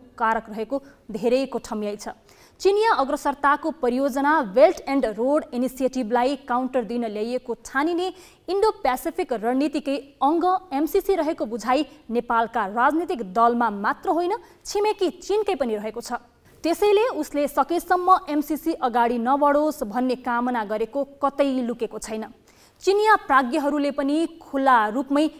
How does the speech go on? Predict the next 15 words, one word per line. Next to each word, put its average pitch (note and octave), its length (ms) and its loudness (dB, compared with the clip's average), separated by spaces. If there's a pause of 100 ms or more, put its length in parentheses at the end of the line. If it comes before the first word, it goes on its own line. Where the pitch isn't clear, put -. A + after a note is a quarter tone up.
(140)
यस्ता A#3 360 -2
धारणा A3+ 420 -2
सार्वजनिक A3+ 760 -6
गरिरहेका G#3 500 -4
छन्। A3 220 -8 (380)
यसले C4 360 0 (260)
एमसिसी C4 720 -4
भू A#3+ 260 -2
राजनीतिक A3 560 -2
चासो C4+ 540 -2
र G3+ 140 0
जटिलताबाट A3 840 -4 (280)
सहजै C4 580 2
निस्कने A3+ 500 -4
सम्भावना G#3+ 760 -6